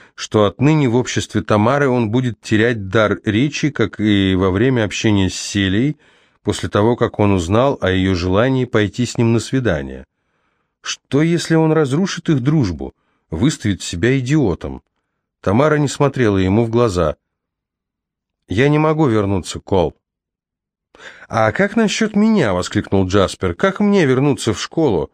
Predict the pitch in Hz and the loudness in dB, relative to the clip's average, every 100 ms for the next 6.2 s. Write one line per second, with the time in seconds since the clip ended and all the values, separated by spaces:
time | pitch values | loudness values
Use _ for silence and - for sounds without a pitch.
0 | _ _ - 107 110 101 87 131 180 202 | _ _ -2 0 2 0 2 2 2 2
1 | 147 131 107 87 - 95 - 98 90 - | 2 2 0 -2 -4 -4 0 0 0 -2
2 | 120 175 156 - - _ _ _ _ _ | -2 0 -2 -4 -8 _ _ _ _ _
3 | - 98 90 95 101 101 92 90 87 92 | -2 0 2 2 0 0 -2 -4 -2 -4
4 | - - 98 82 90 85 98 87 101 - | -2 0 0 2 0 0 -2 0 -2 -2
5 | - 87 107 98 87 85 92 82 110 131 | -8 -2 0 0 -2 -8 -8 -2 0 0
6 | - 90 | -2 -4